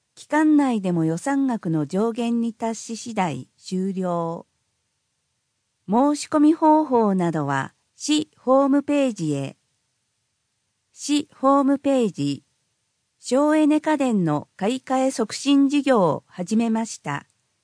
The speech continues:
へリンクする二次元コードがあります。問い合わせ、環境共生課、電話、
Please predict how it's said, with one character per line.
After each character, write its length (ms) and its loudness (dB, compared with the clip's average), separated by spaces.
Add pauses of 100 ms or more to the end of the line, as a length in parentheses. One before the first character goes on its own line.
(220)
へ 120 2
リ 140 2
ン 100 4
ク 140 -16
す 180 -6
る 120 0
二 140 0
次 120 -4
元 260 0
コ 260 2
ー 40 2
ド 120 0
が 180 0
あ 60 -2
り 140 -4
ま 220 -6
す。 260 -20 (1600)
問 300 2
い 60 4
合 100 4
わ 140 2
せ、 360 -4 (800)
環 240 4
境 300 4
共 280 4
生 320 0
課、 340 0 (800)
電 340 4
話、 240 2